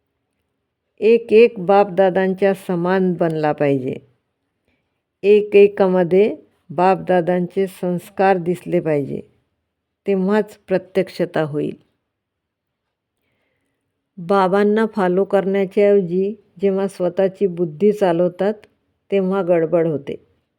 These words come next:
आणि संकल्पांच्या जाळेमध्ये फसून जातात. आणि मग यातून बाहेर निघण्यासाठी वेळही लागतो आणि शक्तीही लागते.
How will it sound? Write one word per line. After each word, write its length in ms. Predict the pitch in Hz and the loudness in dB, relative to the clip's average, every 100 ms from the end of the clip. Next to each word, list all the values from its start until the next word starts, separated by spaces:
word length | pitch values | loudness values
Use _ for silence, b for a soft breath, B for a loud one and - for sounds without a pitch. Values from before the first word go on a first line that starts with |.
| _ _ _ _ _ _ _ _ _ _ | _ _ _ _ _ _ _ _ _ _
आणि 260 | - 185 208 | -4 0 0
संकल्पांच्या 1120 | 208 190 175 - 190 185 185 180 180 - 208 | 0 -4 -4 -2 0 0 0 0 -2 0 2
जाळेमध्ये 1000 | 185 151 175 160 165 190 196 180 156 190 196 | 0 0 2 2 4 2 2 -2 -2 -4 -4
फसून 460 | - 160 - 185 180 | -6 -6 -4 -2 0
जातात. 340 | 156 135 - - _ _ _ _ _ _ _ _ _ _ _ _ _ _ _ _ _ _ _ _ _ _ _ _ _ _ _ _ _ _ _ _ _ _ _ - | 0 -2 -6 -10 _ _ _ _ _ _ _ _ _ _ _ _ _ _ _ _ _ _ _ _ _ _ _ _ _ _ _ _ _ _ _ _ _ _ _ -8
आणि 160 | 190 196 | -2 0
मग 260 | 190 190 | 0 4
यातून 380 | 190 185 208 196 | 2 4 0 2
बाहेर 340 | 165 175 190 | 2 2 2
निघण्यासाठी 960 | 175 196 196 202 202 214 202 233 269 - _ - | 2 0 2 0 0 0 0 -2 -6 -8 _ -16
वेळही 560 | 147 170 175 190 208 | -2 2 4 6 6
लागतो 560 | 208 196 - 240 285 - - | 4 0 -2 -4 -2 -8 -6
आणि 220 | 190 208 | 0 0
शक्तीही 640 | 208 180 - - 202 202 | 0 -6 -6 -4 0 2
लागते. 480 | 180 143 - - - | 0 -4 -10 -14 -14